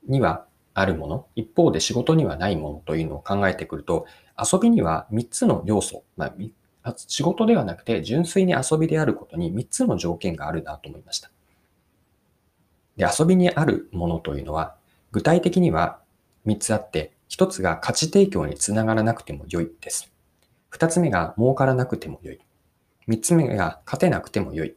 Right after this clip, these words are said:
です。まあ、以上の三つ、まあ、それぞれ何々ないという表現をしましたが、これらがあると、まあ、純粋な遊び。逆に言うと、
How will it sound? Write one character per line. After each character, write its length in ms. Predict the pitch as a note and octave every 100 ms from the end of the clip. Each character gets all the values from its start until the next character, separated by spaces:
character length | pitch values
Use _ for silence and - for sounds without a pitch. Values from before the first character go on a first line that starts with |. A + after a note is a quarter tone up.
| -
で 80 |
す。 220 | - - _ _ _ _ _
ま 60 | F#2+
あ、 40 |
以 40 | E3+
上 220 | - F#3+
の 100 | D#2+
三 120 | E2
つ、 240 | - - -
ま 80 |
あ、 20 | G2+
そ 100 | D#3
れ 60 |
ぞ 100 | F3
れ 80 | A2+
何 200 | - G#2
々 180 | C#3 E2
な 160 | D#2+ A2
い 100 | -
と 80 | -
い 160 | - D#2+
う 60 | G2
表 160 | F2+
現 60 | C#2+
を 40 |
し 120 | -
ま 80 | D#2+
し 80 | -
た 80 | D#2
が、 200 | E2 - _ _ _
こ 80 | G3
れ 120 | A#3
ら 100 | E3+
が 120 | C3
あ 40 |
る 100 | C#3
と、 180 | - A2+ E2+
ま 80 |
あ、 20 | E2+
純 180 | G2
粋 160 | F#2+ F#2+
な 120 | E2 -
遊 60 |
び。 200 | - A2 _ _ _
逆 220 | - -
に 120 | E3 E3
言 100 | E3
う 20 |
と、 280 | D#3+ D#3